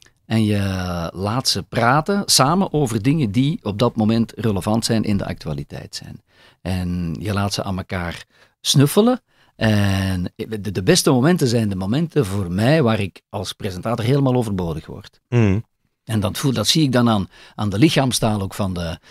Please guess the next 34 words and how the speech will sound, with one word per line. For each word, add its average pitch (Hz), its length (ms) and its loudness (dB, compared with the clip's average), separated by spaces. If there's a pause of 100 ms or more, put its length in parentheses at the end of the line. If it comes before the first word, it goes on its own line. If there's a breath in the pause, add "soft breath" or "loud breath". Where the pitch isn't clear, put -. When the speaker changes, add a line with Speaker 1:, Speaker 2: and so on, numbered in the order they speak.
(140 loud breath)
Speaker 1:
van 98 180 -4
de 95 80 -4
gasten. 131 340 0
Ze 104 160 0
draaien 92 320 -2
zich 80 160 -12
weg 127 200 0
van 98 160 -2
mij. 98 240 -4 (240)
Speaker 2:
Ja. 95 220 2
Speaker 1:
En 107 60 0
ze 107 100 -2
beginnen 98 380 -2 (540)
met 110 220 -4
elkaar 117 360 -2
te - 100 -6
spreken. - 460 -6
En - 80 -10
ze 90 100 -6
beginnen, 80 440 -8
beginnen 92 460 -4
elkaar 98 360 -4
te - 80 -12
bekritiseren 85 680 -6
of - 140 -6
elkaar 117 440 -2 (300 loud breath)
vragen 98 420 -2
te - 80 -12
stellen. 71 340 -2
Of 64 100 -12
ze 95 100 -4
beginnen 87 300 -2
met 80 160 -8
elkaar, 120 460 -2